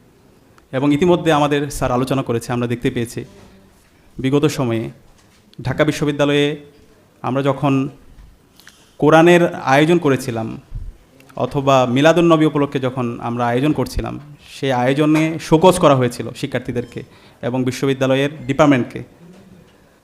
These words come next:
তো এইভাবে আমাদেরকে বিগত ষোলো বছরে আমাদের ইসলাম, ইসলামের সিম্বল, আমাদের যে অধিকার, সে অধিকারকে কেড়ে নেওয়া হয়েছিল। এবং এখানে আমাদের উপর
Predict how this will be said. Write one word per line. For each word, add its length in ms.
তো 160
এইভাবে 300
আমাদেরকে 520
বিগত 180
ষোলো 260
বছরে 280
আমাদের 260
ইসলাম, 420
ইসলামের 280
সিম্বল, 500
আমাদের 320
যে 100
অধিকার, 560
সে 160
অধিকারকে 340
কেড়ে 200
নেওয়া 140
হয়েছিল। 340
এবং 220
এখানে 260
আমাদের 340
উপর 360